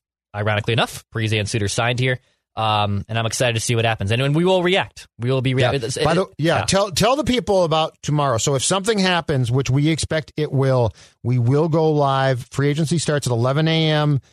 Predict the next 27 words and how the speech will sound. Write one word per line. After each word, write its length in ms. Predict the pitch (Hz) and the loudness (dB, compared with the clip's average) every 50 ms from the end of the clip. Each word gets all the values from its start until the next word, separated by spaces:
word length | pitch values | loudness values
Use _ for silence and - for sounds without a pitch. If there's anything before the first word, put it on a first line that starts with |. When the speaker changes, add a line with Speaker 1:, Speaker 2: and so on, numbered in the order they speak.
| _ - | _ -14
Speaker 2:
Central 400 | - - 151 139 123 160 156 156 | -4 -2 -2 0 0 0 -2 -2
Time. 360 | - - 117 90 71 80 92 - - | 0 -2 -2 -2 -2 -4 -4 -4 -4
Speaker 1:
Yep. 200 | - 120 127 - _ _ _ _ _ - | -4 -4 -4 -4 _ _ _ _ _ -4
Speaker 2:
And 400 | 127 135 135 135 135 135 131 120 | -2 0 2 2 2 0 0 0
so 460 | - 151 139 135 135 131 131 123 - - | 0 0 2 2 2 2 0 0 -2 -2
if, 300 | 135 131 117 - - - _ - | -4 -4 -4 -6 -12 -20 _ -8
if 240 | 131 131 117 - - | -6 -6 -6 -2 -2
we 160 | 131 131 123 | 0 2 2
have, 300 | 127 135 139 143 139 127 117 110 - _ _ - 104 | 2 2 2 0 0 -2 -4 -6 -6 _ _ -10 -6
because 260 | 95 110 - 131 104 - - | -4 -2 -2 -4 -4 -4 -6
I 100 | 120 139 | -4 -2
have 180 | 165 180 165 135 | 0 0 -2 -2
to 60 | - 147 | -4 -2
go 160 | 127 131 127 | 0 0 0
out 160 | 123 123 120 | 2 0 0
eventually 600 | 117 110 127 139 131 - - 117 117 113 98 92 | 0 0 -2 -2 -2 -4 -4 -2 -2 -2 -2 -4
to 320 | - - - 113 107 104 | -6 -4 -2 -2 -2 -2
the 80 | 82 101 | -2 -4
first 240 | - - 123 104 - | -4 -4 -4 -4 -4
day 100 | 131 120 | -4 -4
of 80 | 101 | -2
Vikings 260 | 90 98 95 92 101 - | -2 -2 -2 -2 -4 -4
training 220 | - 151 147 127 | -2 -2 -2 0
camp, 180 | 92 90 76 78 | -2 -2 -4 -2
very 140 | 98 101 | -4 -4
exciting 260 | 90 - - 95 87 85 | -4 -2 -4 -2 -2 -2
stuff. 280 | - 151 139 110 _ | -4 -4 -4 -6 _